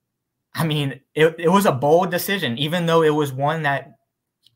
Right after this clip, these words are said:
at some point or the other needed to happen. But the fact that she, I mean, she has not been around, she's barely been at Iowa longer than I have, and I have not been at Iowa, you know, around the program very much.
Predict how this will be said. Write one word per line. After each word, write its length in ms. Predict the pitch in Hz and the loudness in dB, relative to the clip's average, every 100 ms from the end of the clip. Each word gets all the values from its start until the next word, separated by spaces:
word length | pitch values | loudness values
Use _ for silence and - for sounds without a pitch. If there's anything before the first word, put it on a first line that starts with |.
| _ | _
at 280 | 143 139 - _ - | 2 2 -2 _ -10
some 400 | - 170 190 226 | -2 2 2 2
point 220 | 196 170 | -2 -4
or 60 | 156 | -4
the 140 | 151 | -2
other 420 | 147 147 143 139 - _ _ _ _ - | -2 -2 -4 -6 -12 _ _ _ _ -10
needed 400 | 147 160 170 143 | -8 -4 -4 -2
to 80 | 123 | -4
happen. 640 | 135 131 127 127 123 123 - _ _ _ _ - | -2 -4 -4 -6 -6 -6 -10 _ _ _ _ -10
But 500 | 135 147 139 131 139 | 0 2 2 -2 -8
the 100 | 135 | -8
fact 300 | 135 175 - | -2 -2 0
that 180 | 151 139 | -4 -6
she, 440 | - 165 143 135 | -8 -8 -8 -8
I 60 | 143 | -6
mean, 120 | 139 | -4
she 160 | 123 208 | -4 -2
has 180 | 175 139 | -2 0
not 260 | 139 139 | 0 0
been 120 | 135 | -2
around, 480 | 131 131 131 131 127 - _ _ - | -6 -6 -4 -6 -8 -12 _ _ -12
she's 180 | - 196 | -6 0
barely 260 | 160 196 175 | 2 2 2
been 140 | 165 | 0
at 100 | 156 | 2
Iowa 300 | 147 156 147 | 4 4 2
longer 320 | 139 143 143 | 2 0 0
than 140 | 127 127 | -4 -2
I 120 | 143 | -2
have, 400 | 127 127 127 123 _ - | -2 -6 -6 -10 _ -4
and 120 | 139 | 0
I 80 | 156 | 2
have 100 | 139 | 2
not 240 | 139 135 | 0 -2
been 80 | 131 | -6
at 140 | 131 | -6
Iowa, 400 | 131 131 131 123 123 | -4 -4 -6 -10 -8
you 100 | 135 | -6
know, 220 | 123 123 _ - | -6 -8 _ -6
around 340 | 127 135 135 | -2 0 0
the 60 | 127 | -4
program 440 | 123 131 127 131 | -6 -6 -6 -6
very 200 | 127 127 | -6 -6
much. 360 | 127 127 127 | -6 -8 -10